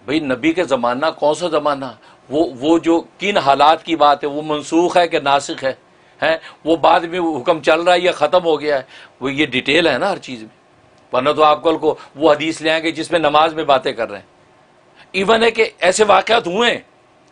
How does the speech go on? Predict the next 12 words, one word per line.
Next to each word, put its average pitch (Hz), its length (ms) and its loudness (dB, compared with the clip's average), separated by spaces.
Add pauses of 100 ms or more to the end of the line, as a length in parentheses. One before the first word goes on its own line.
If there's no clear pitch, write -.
(320)
यानी 185 160 2
इस 190 220 -6
अरब 185 300 4
के 196 100 0
अंदर, 185 220 0
सऊदी 175 320 0
अरब 190 220 2
में 196 140 -4
दोस्तों 175 300 -2
ने 185 60 0
बताया 175 340 4
कि - 440 -2